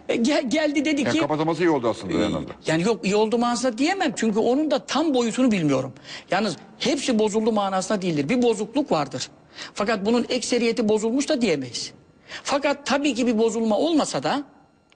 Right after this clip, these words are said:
Speaker 1: Allah diyor size verdiği nimeti, "İnnallâhe lâ yugayyiru mâ bi kavmin hattâ yugayyiru mâ bi enfusihim." Kur'an, siz kendinizi değiştirmeden Allah size verdiği nimeti değiştirmez diyor. E, bu ayete göre, e, bir değiştirilme olmuş ki, aslından çıkarılma olmuş ki,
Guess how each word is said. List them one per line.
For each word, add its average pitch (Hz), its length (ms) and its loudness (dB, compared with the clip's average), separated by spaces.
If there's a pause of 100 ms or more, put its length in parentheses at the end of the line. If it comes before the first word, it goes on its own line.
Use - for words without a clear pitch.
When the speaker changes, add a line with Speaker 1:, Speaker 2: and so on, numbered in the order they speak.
(240)
Speaker 1:
Allah 214 300 0
diyor 220 120 6
size 214 260 0
verdiği 202 380 2
nimeti, 196 360 2
"İnnallâhe 190 400 4
lâ 233 120 4
yugayyiru 254 360 0
mâ 208 240 0
bi 208 60 -6
kavmin 202 220 0
hattâ 190 320 0
yugayyiru - 380 0
mâ - 220 0
bi - 40 -2
enfusihim." - 320 -2
Kur'an, 175 320 0 (340)
siz 262 220 -2
kendinizi 226 520 0
değiştirmeden 214 540 0
Allah 208 200 0
size 196 180 -4
verdiği 196 260 -2
nimeti 190 340 0
değiştirmez 196 560 0
diyor. - 280 -4 (1160)
E, 214 200 0
bu 294 120 4
ayete 233 300 0
göre, 175 260 2 (340)
e, 160 80 -2
bir 208 120 0
değiştirilme 262 580 2
olmuş 294 300 0
ki, 285 220 -2 (500)
aslından 202 500 -2
çıkarılma 196 520 -2
olmuş 262 300 0
ki, 302 140 -2